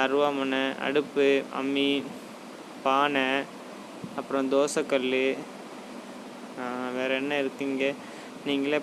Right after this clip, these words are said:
பாருங்க, கரண்டி, எல்லா பொருளுமே மொத்தமா செஞ்சுருக்கேன். இன்னும் நிறைய விளையாட்டு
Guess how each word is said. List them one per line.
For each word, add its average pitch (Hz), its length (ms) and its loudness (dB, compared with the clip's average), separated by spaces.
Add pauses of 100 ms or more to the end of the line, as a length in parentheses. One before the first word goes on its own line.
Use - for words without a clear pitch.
பாருங்க, 143 320 6 (240)
கரண்டி, 143 440 4 (800)
எல்லா 151 240 4 (120)
பொருளுமே 151 380 2
மொத்தமா 143 380 0 (100)
செஞ்சுருக்கேன். 139 560 2 (100)
இன்னும் 180 320 4
நிறைய 160 280 6
விளையாட்டு 156 380 6